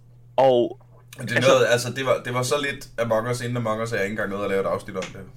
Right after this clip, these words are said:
Speaker 1: Jamen præcis, altså, det er sådan, men det var bare sådan mega fucking, øh, altså sådan, "Wow, we gotta play Fall Guys, everybody," og så var det bare sådan fucking, øh, Fall Guys, hvad fuck er det, ikke? Altså sådan, det er lige meget, altså sådan, det er de her dealer her,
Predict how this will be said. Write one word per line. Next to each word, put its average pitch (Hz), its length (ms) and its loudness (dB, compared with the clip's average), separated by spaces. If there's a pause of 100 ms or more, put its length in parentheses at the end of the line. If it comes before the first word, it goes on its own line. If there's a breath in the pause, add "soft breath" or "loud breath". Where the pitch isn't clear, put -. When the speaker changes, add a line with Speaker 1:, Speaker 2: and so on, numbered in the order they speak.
(340)
Speaker 1:
Jamen 170 120 6
præcis, 175 480 2
altså, 156 180 2
det 147 60 0
er 156 40 -4
sådan, 170 120 -2
men 165 100 2
det 170 80 4
var 156 80 4
bare 160 180 4
sådan 185 160 4
mega 302 300 6 (160)
fucking, 190 360 0
øh, 127 220 -2
altså 156 180 0
sådan, 156 140 -4 (140)
"Wow, 285 280 6
we 196 80 0
gotta 214 240 6
play 214 200 6 (180)
Fall 285 380 6
Guys, 147 280 4
everybody," 156 480 4
og 156 120 2
så 180 120 2
var 175 80 2
det 160 80 2
bare 143 180 4
sådan 160 180 -6
fucking, 151 400 0 (600 loud breath)
øh, - 80 -12
Fall 185 240 4
Guys, 175 220 4
hvad 147 100 -2
fuck 165 200 4
er 160 120 -6
det, 165 80 2
ikke? 190 300 4
Altså 147 200 -2
sådan, 143 220 -4 (320 loud breath)
det 170 80 6
er 170 40 2
lige 170 160 2
meget, 208 420 2
altså 156 180 -4
sådan, 147 320 -8 (180)
det 180 60 -2
er 180 40 -6
de 214 140 -8
her 247 100 2 (160)
dealer 214 240 4
her, 185 260 2